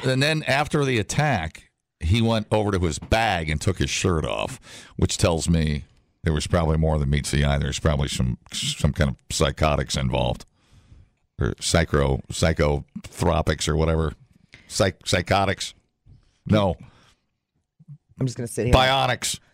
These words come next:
Speaker 2: <laughs> Yeah, I mean, what do you, what else do you do after you punch a gate attendant? You take your shirt
Speaker 1: <laughs>
Speaker 2: off.
Speaker 1: Right.
Speaker 2: Duh.
Speaker 1: What? What?
Speaker 2: We all know the procedure.
Speaker 1: What? You guys making it weird? What?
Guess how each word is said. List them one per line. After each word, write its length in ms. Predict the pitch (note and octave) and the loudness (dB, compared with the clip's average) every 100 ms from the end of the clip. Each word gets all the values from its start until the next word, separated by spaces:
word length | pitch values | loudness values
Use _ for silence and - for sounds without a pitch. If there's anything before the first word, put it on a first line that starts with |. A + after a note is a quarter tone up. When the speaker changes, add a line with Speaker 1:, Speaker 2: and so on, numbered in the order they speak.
| - | -10
Speaker 2:
<laughs> 420 | G3 E3 E3+ E3+ - - - - - - - - - - _ - - | -6 -6 -6 -8 -12 -6 -2 -2 -6 -14 -12 -10 -8 -10 _ -16 2
Yeah, 240 | A3+ F#3+ | 4 6
I 140 | C#3+ | 2
mean, 320 | C#3 C#3+ C#3+ C#3 | 0 -2 -4 -2
what 100 | D#3 | -2
do 40 | |
you, 120 | E3 - - | -2 -6 -2
what 180 | E3 | 4
else 200 | F#3+ G3 | 4 2
do 80 | E3+ | 0
you 80 | D#3 | 2
do 180 | D#3 D#3 | 2 2
after 220 | D3 D#3 | 2 0
you 140 | D3 D3 | -2 0
punch 360 | E3+ D#3+ - | 0 0 -2
a 160 | - C#3+ | -6 -4
gate 240 | C#3+ D3+ C#3+ | -2 0 0
attendant? 420 | C#3+ C#3+ B2+ A2 | 0 -2 -2 -6
You 80 | C3 | -4
take 240 | C#3+ E3 | -2 0
your 80 | D#3 | -2
shirt 240 | - D#3+ D3+ | 2 2 2
Speaker 1:
<laughs> 20 | |
Speaker 2:
off. 180 | B2+ A#2 | 2 2
Speaker 1:
Right. 320 | C#3+ - C#3+ - - _ _ _ _ - | -2 -2 -4 -4 -10 _ _ _ _ -4
Speaker 2:
Duh. 320 | E3+ E3 F3+ - - - - - - - | -2 0 -2 -6 -14 -14 -14 -18 -18 -6
Speaker 1:
What? 300 | - F3+ B2+ - _ - | 2 4 2 -2 _ -2
What? 340 | E3 B2+ C#2+ _ - | 0 0 -2 _ -2
Speaker 2:
We 160 | F#3+ | 0
all 160 | G3 G3+ | 2 2
know 160 | G3 | 2
the 100 | F#3+ | 0
procedure. 720 | F#3 F3+ - E3 D3 D#3 D3 A#2+ - _ | 0 -2 0 0 2 0 0 -6 -14 _
Speaker 1:
What? 280 | E3 G3 - - _ _ | 0 0 0 -8 _ _
You 80 | C#3 | 0
guys 180 | E3+ D3 | 0 2
making 240 | F#3+ F3 | 0 0
it 60 | F3+ | 2
weird? 400 | G#3 A3 A3 D#3+ | 2 2 0 -2
What? 360 | G3 F3 - | 0 0 -4